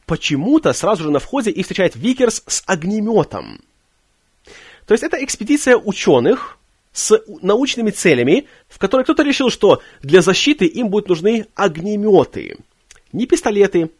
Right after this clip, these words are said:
не автоматы, не гранаты. Огнеметы. Самое практичное оружие, конечно же. И злая Викерс, без всяких оснований, сжигает к чертовой матери Холлоуэя. И по идее, по задумке Скотта, мы должны думать:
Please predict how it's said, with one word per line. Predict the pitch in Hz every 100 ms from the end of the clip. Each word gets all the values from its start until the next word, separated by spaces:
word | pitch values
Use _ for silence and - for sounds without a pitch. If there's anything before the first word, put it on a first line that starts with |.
| _
не | 123 180
автоматы, | 247 - 208 185 170 156 151 -
не | 135 208
гранаты. | 202 175 165 156 147 - _ _ _ _ -
Огнеметы. | 269 285 254 240 233 208 139 - 80 50 - _ _ _ _ _ _
Самое | - 240 233
практичное | 214 190 - 226 180 175
оружие, | 139 104 73
конечно | - 175 202 160 - 95
же. | 90 50 - _ _ _ _
И | - 240 233
злая | 131 120 160 143
Викерс, | 117 240 240 220 - - _
без | - 254
всяких | 226 135
оснований, | 131 110 165 226 220 202 - _ _
сжигает | 120 107 110 170 226 220 233 226 -
к |
чертовой | - 196 165 143
матери | 160 185 170
Холлоуэя. | 139 151 117 87 69 50 - _ _ _ _ _ _ _
И | 165
по | 180 220
идее, | 214 269 277 214
по | 196
задумке | 202 220 214
Скотта, | - 277 175
мы | 156
должны | 202 196
думать: | 220 208